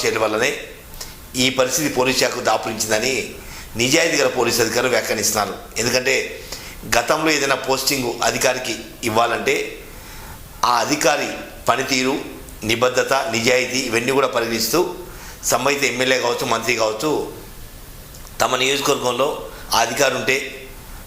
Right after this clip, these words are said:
ప్రజలకు స్-, శాంతి భద్రత విషయంలో కావచ్చు, ప్రజలకు ఒక అండగా ఉంటుందనే ఒక ఆలోచనతోటి గతంలో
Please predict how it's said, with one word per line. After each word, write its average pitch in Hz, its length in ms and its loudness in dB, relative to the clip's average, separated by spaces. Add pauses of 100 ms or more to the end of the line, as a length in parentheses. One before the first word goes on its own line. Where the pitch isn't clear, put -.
(140)
ప్రజలకు 127 440 2
స్-, - 140 -2 (920)
శాంతి 127 240 2
భద్రత 127 300 2
విషయంలో 120 300 2
కావచ్చు, 113 320 2 (1080)
ప్రజలకు 135 340 4
ఒక 123 120 2 (120)
అండగా 127 320 2
ఉంటుందనే 113 320 0
ఒక 107 160 2 (160)
ఆలోచనతోటి 123 560 2 (380)
గతంలో 143 380 2